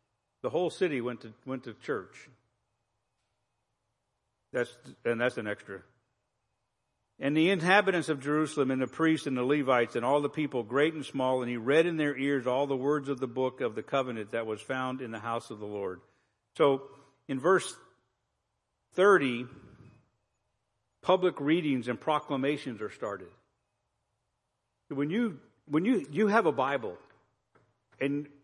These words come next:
I mean, maybe you don't, but most of us should feel like, "I need to proclaim this word to the world.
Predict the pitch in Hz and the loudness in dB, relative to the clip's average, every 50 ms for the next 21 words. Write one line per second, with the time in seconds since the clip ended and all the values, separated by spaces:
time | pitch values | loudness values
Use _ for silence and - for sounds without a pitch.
0 | - - - _ _ _ _ _ _ _ _ - 156 175 185 170 156 147 143 143 | -20 -20 -20 _ _ _ _ _ _ _ _ -6 -4 -2 -2 -2 -2 -4 -4 -8
1 | - 139 143 151 202 233 220 220 175 156 175 196 170 135 147 147 139 127 117 110 | -10 -8 -2 0 0 0 0 0 -2 -2 -4 -4 0 2 2 2 2 2 -2 -4
2 | 117 135 131 131 139 151 143 156 208 226 - - 175 143 139 131 - - 170 143 | -4 -4 -4 -4 -4 -2 0 2 2 2 2 0 -2 0 -2 -2 -4 -4 -6 -6
3 | 120 - - 175 165 139 127 127 123 120 - 131 135 165 190 185 175 180 175 - | -6 -4 -2 0 0 2 2 0 -2 -2 -4 -4 -4 -2 -2 -2 -2 -4 -4 -4
4 | - 147 - - - 147 135 - - - 160 170 180 185 180 160 131 110 117 151 | -4 -4 -4 -4 -4 -4 -4 -4 -4 -4 -2 0 0 0 -2 -2 -4 -2 0 2
5 | 156 147 147 - 143 123 123 139 147 147 143 135 127 - - - 139 135 131 117 | 2 2 0 -4 -10 -4 0 2 4 4 4 2 0 -4 -6 -4 -4 -4 -4 -4
6 | 113 110 110 120 123 113 104 90 82 82 | -6 -4 -2 -2 0 0 0 -2 -4 -8